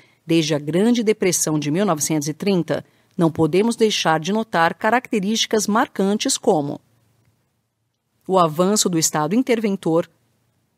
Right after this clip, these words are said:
as medidas sem precedentes e arbitrárias das autoridades monetárias na primeira década do novo milênio. A constante perda de privacidade que cidadãos comuns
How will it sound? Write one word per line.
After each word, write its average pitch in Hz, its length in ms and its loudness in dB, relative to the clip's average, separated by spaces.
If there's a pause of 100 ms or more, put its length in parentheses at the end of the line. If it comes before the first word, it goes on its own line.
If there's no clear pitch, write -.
(1500)
as 302 180 0
medidas 180 680 0 (100)
sem - 240 0
precedentes 180 920 0 (100)
e 170 100 0
arbitrárias 165 920 0 (200)
das 196 200 0
autoridades 233 640 0
monetárias 180 800 0 (220)
na 151 120 -2
primeira 190 480 2
década 180 640 0 (100)
do 214 160 0
novo 190 300 2
milênio. 151 540 -2 (1160)
A 262 100 2
constante 320 520 0
perda 226 440 0
de 170 100 -4
privacidade 165 880 0
que 180 100 -4
cidadãos 220 520 0
comuns 202 520 0